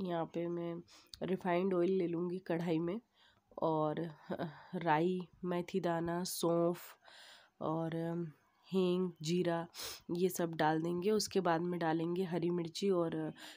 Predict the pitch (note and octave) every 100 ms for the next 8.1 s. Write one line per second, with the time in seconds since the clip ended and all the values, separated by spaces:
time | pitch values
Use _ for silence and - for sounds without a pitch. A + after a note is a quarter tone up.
0 | - - F3 F#3 E3+ - F#3+ F#3 - -
1 | F#3 - F#3 F3+ F3+ F3+ F3 E3 - F#3
2 | E3 - D#3 D#3+ D#3 D#3+ E3 F3 F3+ A#3+
3 | - - - - G3+ A3 - G#3+ G#3 G3+
4 | - F#3 F3+ F#3+ F#3 G#3+ G3+ - G3+ F#3
5 | - A3 - - - - - G#3 G#3+ F#3+
6 | F3+ G3 - _ - A#3 A3+ A3+ A3+ A#3
7 | A#3+ A3 A3+ A3+ A#3+ - A3 G#3+ - G3+
8 | G#3+